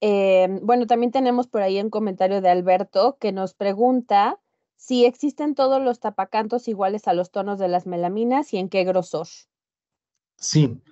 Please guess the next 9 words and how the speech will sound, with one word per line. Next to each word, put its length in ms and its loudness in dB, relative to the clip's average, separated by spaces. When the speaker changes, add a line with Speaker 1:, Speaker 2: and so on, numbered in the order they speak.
Speaker 2:
sí, 300 -2
este, 400 -4
se 160 0
ha 60 2
desarrollado 720 -2
de 120 -2
todos 400 -4
nuestros 440 -6
diseños 640 -6